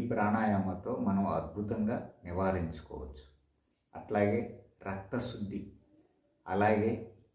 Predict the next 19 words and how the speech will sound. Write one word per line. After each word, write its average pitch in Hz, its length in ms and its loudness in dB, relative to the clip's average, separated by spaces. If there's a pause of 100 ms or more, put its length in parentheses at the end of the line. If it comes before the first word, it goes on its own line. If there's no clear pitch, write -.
(280)
కంటి 107 280 -2
చూపు, 101 420 -4 (760)
అన్నిటికీ 151 680 0 (500)
ఈ 120 180 4
ప్రాణాయామ 110 560 2 (500)
చాలా 104 320 2
అద్భుతం. 92 360 -2 (140)
ఈ 120 120 4 (100)
ప్రాణాయామ 127 540 6
అనే 127 340 6 (140)
కాదు, 104 220 2 (160)
ప్రతిదీ 151 540 4
ప్రాణాయామ 113 720 4
అద్భుతమే. 92 880 0
కానీ 135 220 2
ఈ 127 320 6
ప్రాణాయామ 127 600 6 (1200)
బీపీ, 123 440 4 (2000)
ఒత్తిడి, 117 420 2